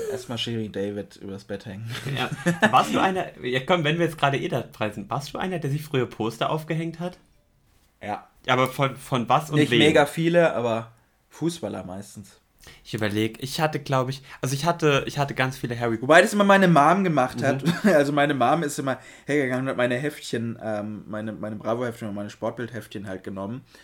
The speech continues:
Speaker 1: Ähm, und dachte sich, oh, da sind Poster drin, bevor wir es wegschmeißen, können wir die Poster ja aufhängen. Dann kam ich von der Schule ins Zimmer und hängte da einfach ein Poster.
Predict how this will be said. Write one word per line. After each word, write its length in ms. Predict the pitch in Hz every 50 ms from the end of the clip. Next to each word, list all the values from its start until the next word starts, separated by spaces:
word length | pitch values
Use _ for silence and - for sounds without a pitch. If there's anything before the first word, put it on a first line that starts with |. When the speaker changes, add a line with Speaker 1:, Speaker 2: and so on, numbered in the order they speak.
| - - - - - -
Speaker 1:
Ähm, 480 | - 110 110 110 110 104 101 101 98 - _ _ _ _ _ _ _
und 60 | - 107
dachte 220 | 113 117 - 131
sich, 240 | 120 123 120 127 -
oh, 80 | 131
da 100 | 147 147
sind 180 | 135 135 127 120
Poster 420 | - 135 131 147 170 - - 139
drin, 260 | - - 110 107 104 107
bevor 300 | 98 - - 127 127 123
wir 80 | 120
es 100 | 117 117
wegschmeißen, 460 | - 127 123 - - 110 104 107 113
können 100 | 117 120
wir 80 | 117 117
die 60 | 113
Poster 300 | - 123 120 - - 123
ja 80 | 110 101
aufhängen. 420 | 101 113 117 - - 95 92 95 - - - - - -
Dann 100 | - 101
kam 160 | 127 123 127
ich 180 | 135 131 - -
von 120 | - 143
der 80 | 123 120
Schule 280 | - - 139 151 147 127
ins 180 | 117 117 - -
Zimmer 200 | 143 131 123 123
und 60 | 127
hängte 220 | 131 135 123 -
da 100 | 139 127
einfach 160 | 123 120 127
ein 60 | 123 120
Poster. 460 | 160 127 117 127 - - - 139